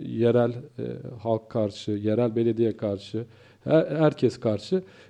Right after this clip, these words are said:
E, kime yönelik yapıldığı soru işareti olarak kalıyor maalesef. E, ülke genelinde de bu tarz politikalara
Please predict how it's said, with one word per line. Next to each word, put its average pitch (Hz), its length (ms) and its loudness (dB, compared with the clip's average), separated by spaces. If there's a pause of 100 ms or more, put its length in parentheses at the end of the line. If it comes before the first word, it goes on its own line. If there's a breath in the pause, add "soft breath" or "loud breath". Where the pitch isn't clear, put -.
(100)
E, 117 120 0
kime 160 260 8
yönelik 165 380 8
yapıldığı 131 640 4 (180 soft breath)
soru 147 280 4
işareti 113 460 0
olarak 147 300 2
kalıyor 127 340 2
maalesef. 98 480 -6 (380 soft breath)
E, - 40 0
ülke 135 420 4
genelinde 139 420 6
de 143 100 2
bu 156 80 4
tarz 113 200 2
politikalara 131 640 4